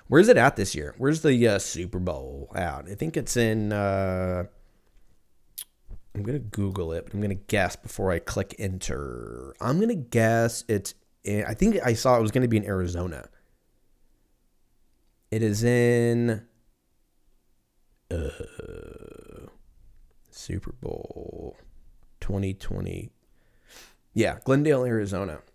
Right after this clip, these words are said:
where the Cardinals play. And then next year, it's in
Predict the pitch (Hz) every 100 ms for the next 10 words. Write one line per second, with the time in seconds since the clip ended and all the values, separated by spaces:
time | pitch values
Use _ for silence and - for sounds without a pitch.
0 | _ _ _ _ _ _ _ _ _ -
1 | 113 104 - 110 110 110 85 69 62 -
2 | - 62 55 - - _ _ _ _ _
3 | _ _ _ _ _ - 110 98 110 147
4 | - - 110 101 95 92 - 110 98 -
5 | 117 107 101 98